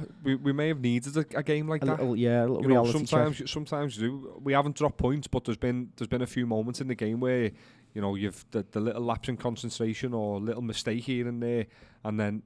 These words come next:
Speaker 1: you know, hopefully that's, that sort of, will, will put them back on it for the next game, which is
Speaker 2: Mm.
Speaker 1: a, you know, it's, it's a massive game in, in United coming to Anfield. So, yeah, you know, it, it, if, if we can take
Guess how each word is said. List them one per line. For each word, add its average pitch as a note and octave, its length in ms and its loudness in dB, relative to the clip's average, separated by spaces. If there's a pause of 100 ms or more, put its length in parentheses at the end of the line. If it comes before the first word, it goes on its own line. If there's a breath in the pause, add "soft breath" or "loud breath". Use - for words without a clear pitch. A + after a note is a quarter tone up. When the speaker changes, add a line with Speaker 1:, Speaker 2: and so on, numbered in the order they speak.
Speaker 1:
you A#2 80 -4
know, G2+ 180 0 (280)
hopefully A2+ 400 0
that's, - 500 -4
that A2+ 160 -6
sort A2 320 -4
of, G#2+ 160 -2
will, G#2+ 180 -4
will A2 140 -4
put - 240 0
them A2 140 -2
back G#2+ 160 0
on A2 160 2
it B2 60 -2
for - 100 -2
the A2 80 -4
next G#2+ 240 -6
game, B2+ 180 -4
which B2 160 -2
is A2+ 140 6
Speaker 2:
Mm. G2+ 180 0
Speaker 1:
a, - 40 -16
you G#2+ 40 -8
know, F#2+ 220 -8
it's, - 100 -18
it's G#2+ 220 -10
a A2 60 -4
massive G#2 340 -6
game G#2+ 240 -6
in, B2+ 120 -6
in A2+ 300 -6
United G#2 440 -4
coming B2 180 -4
to G#2+ 120 -4
Anfield. C3 360 -2
So, B2 180 2 (800 loud breath)
yeah, D3+ 200 8
you E3 160 0
know, C3+ 200 8
it, C#3+ 80 2 (140)
it, C3+ 240 -2
if, C3+ 260 2
if C3+ 160 0
we C#3+ 100 2
can C#3 120 0
take D3 420 0